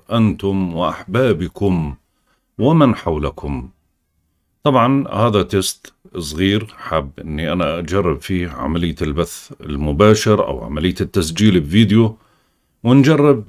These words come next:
الكاميرا، الويب كام، مع المايك، مع الصوت، مع كل إشي، يعني نوع من التغيير. إن شاء الله إنه يكون هذا الأسلوب بيعجبكم. آه، طبعًا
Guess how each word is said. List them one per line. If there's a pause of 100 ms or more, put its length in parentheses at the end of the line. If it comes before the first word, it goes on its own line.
(120)
الكاميرا،
الويب
كام،
مع
المايك، (380)
مع
الصوت،
مع
كل
إشي، (720)
يعني (440)
نوع
من
التغيير. (120)
إن
شاء
الله
إنه (160)
يكون
هذا
الأسلوب (260)
بيعجبكم. (720)
آه،
طبعًا